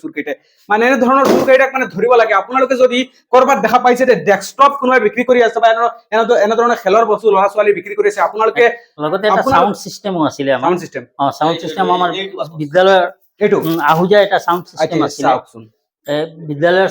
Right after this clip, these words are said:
Speaker 2: ছাত্ৰ
Speaker 1: পেৰেডৰ
Speaker 2: ছাত্ৰীক আমি
Speaker 1: সময়ত এইটো?
Speaker 2: পেৰেডৰ সময়ত, এই মৰ্ণিং এছেম্বলিৰ সময়ত আমি এইটো ব্যৱহাৰ কৰিছিলো। আৰু বিভিন্ন, আজিকালি বিভিন্ন দিৱস পালন কৰা হয় বিদ্যালয়ত, সেই দিৱসবিলাকত আমি এই বস্তুটো ইউজ কৰো। সৰু সুৰা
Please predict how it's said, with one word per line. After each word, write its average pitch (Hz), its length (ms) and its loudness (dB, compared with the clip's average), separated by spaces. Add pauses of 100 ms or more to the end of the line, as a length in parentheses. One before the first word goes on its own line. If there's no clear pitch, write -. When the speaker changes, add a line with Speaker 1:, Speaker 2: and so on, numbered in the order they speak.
Speaker 2:
ছাত্ৰ 151 200 -6
Speaker 1:
পেৰেডৰ 190 260 0
Speaker 2:
ছাত্ৰীক - 20 0
আমি 202 180 0
Speaker 1:
সময়ত 202 180 0
এইটো? 190 160 2
Speaker 2:
পেৰেডৰ 165 300 -2
সময়ত, 165 240 -12 (180)
এই 147 140 -6 (320)
মৰ্ণিং 165 260 -2
এছেম্বলিৰ 165 460 -12
সময়ত 156 280 -8
আমি 156 200 -6
এইটো 151 240 -14
ব্যৱহাৰ 135 360 -4
কৰিছিলো। 147 360 -12 (360)
আৰু 139 140 -2
বিভিন্ন, 147 340 -4 (300)
আজিকালি 160 420 -4
বিভিন্ন 151 360 -6 (400)
দিৱস 156 220 -2 (100)
পালন 156 240 -4
কৰা 139 200 -4
হয় 139 140 -4
বিদ্যালয়ত, 131 460 -2 (440)
সেই 160 80 -2
দিৱসবিলাকত 151 680 -4
আমি 151 160 -2
এই 147 160 -2
বস্তুটো - 340 -16 (140)
ইউজ 139 180 -8 (100)
কৰো। 147 140 -6 (500)
সৰু 160 220 0
সুৰা 175 160 0